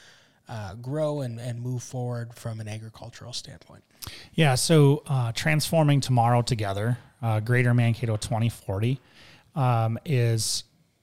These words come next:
Speaker 2: really, uh, building upon the success of these previous, um, community thinking, uh, Envision twenty twenty and some other ones that I wasn't here for, but they were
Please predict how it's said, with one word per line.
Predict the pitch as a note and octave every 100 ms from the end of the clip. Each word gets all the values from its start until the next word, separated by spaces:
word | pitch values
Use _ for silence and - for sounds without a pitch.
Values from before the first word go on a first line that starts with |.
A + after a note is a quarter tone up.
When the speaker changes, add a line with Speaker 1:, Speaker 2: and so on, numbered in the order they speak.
| _
Speaker 2:
really, | D3 F3+ G#3 D3 -
uh, | - A2+
building | G#2 B2+ F3 F#3+ G3
upon | E3 - - C#3+ C3+ C3
the |
success | B2 B2 - - C3 A2+ - - - - - _ _ _
of | C3+ A#2+ A#2 A2+ A2 - _ _ _ _ _ _
these | C#3 B2+ A#2+ - -
previous, | - D#3+ D3 B2+ G#2+ - - - _ _
um, | B2 A2+ G#2+ G#2 G2+ G#2 - _ _ _ _ - _ _ _
community | - C#3+ C#3 C3+ B2
thinking, | - A#2 G2+ - - _ _ _ _ _ _ _
uh, | A2 G#2
Envision | G#2+ A2 G#2 G#2
twenty | - G2+
twenty | G2+ D#3+ D3 C3+ C3+ C3
and | G#2
some | - A#2
other | A#2+
ones | A#2+ A#2 A2+
that | G2+ -
I | A#2+ -
wasn't | B2 C3 A#2+
here | A2 A2+
for, | - A2 G#2
but | A2 G2 _ -
they |
were | G#2+ -